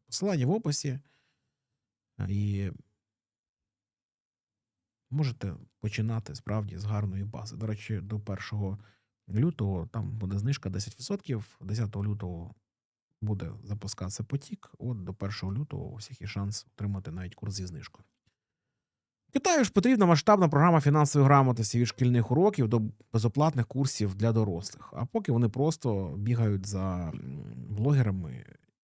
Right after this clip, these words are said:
які там не так, як треба, щось кажуть. Ну, це логічно. Блогери — це ж відображення стану суспільства. І там треш-, трешу теж дуже багато.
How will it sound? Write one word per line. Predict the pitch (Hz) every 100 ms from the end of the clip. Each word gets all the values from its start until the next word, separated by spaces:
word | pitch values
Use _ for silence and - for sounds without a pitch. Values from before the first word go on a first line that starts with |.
| -
які | 104 104
там | 104 82 80 - _ _ _ _ 101
не | 101
так, | - 101
як | 95
треба, | - 95 92
щось | 98
кажуть. | - 147 131 - -
Ну, | 170
це | 127 135 104 -
логічно. | 120 117 95 - -
Блогери — | 160 269 196 147
це | 127 117
ж | - - _ _ _ _ _ _ -
відображення | 120 135 139 123 117 110
стану | - 113 104
суспільства. | 98 101 120 - - 123
І |
там | 123 113
треш-, | - 131 - -
трешу | 156 160 -
теж | 107 120 -
дуже | 113 104 101
багато. | 101 101 - -